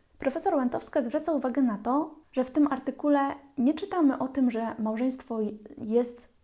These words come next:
tylko i wyłącznie związkiem kobiety i mężczyzny, albo że małżeństwo może być zawarte wyłącznie między kobietą i mężczyzną.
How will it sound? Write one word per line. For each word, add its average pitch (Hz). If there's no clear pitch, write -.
tylko 285
i 262
wyłącznie 226
związkiem 226
kobiety 220
i 220
mężczyzny, 214
albo 233
że 220
małżeństwo 214
może 254
być 226
zawarte 220
wyłącznie 233
między 214
kobietą 214
i -
mężczyzną. 214